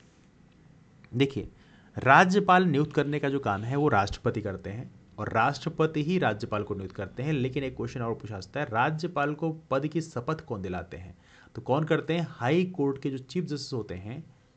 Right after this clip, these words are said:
हाई कोर्ट के जो मुख्य न्यायाधीश होते हैं, वो राज्यपाल को शपथ दिलाते हैं। लेकिन राज्यपाल की नियुक्त करने का जो काम है वो राष्ट्रपति के द्वारा किया जाता है। कौन, किसके रिकमेंडेशन से? कैबिनेट के रिकमेंडेशन से, but obvious सी बात है।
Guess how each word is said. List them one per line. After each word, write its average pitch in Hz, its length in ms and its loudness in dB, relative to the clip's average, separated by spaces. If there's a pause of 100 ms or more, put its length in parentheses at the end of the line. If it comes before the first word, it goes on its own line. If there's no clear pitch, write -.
हाई 127 240 -2
कोर्ट 131 240 0
के 131 80 -2
जो 117 80 -2
मुख्य 123 240 -6
न्यायाधीश 95 320 -6
होते 92 200 -10
हैं, 131 100 -6
वो 143 120 -4
राज्यपाल 95 580 -6
को 165 180 -8
शपथ 120 320 -4
दिलाते 90 440 -8
हैं। 95 80 -12
लेकिन 98 240 -8 (140)
राज्यपाल 127 420 -6
की 123 120 -10
नियुक्त 135 300 -6
करने 117 300 -4
का 101 80 -4
जो 98 100 -4
काम 87 240 -10
है - 460 -16 (200)
वो 160 80 4
राष्ट्रपति 117 480 2
के 104 80 -2
द्वारा 92 220 -2
किया - 280 -2
जाता 85 180 -4
है। 90 100 -6
कौन, 202 460 6
किसके 175 280 0
रिकमेंडेशन 170 520 2
से? 185 160 -6 (260)
कैबिनेट 185 320 0
के 190 100 2
रिकमेंडेशन 147 520 -2
से, 135 100 -2
but 123 120 0
obvious 113 280 -2
सी 117 120 -6
बात 101 200 -2
है। 98 120 -10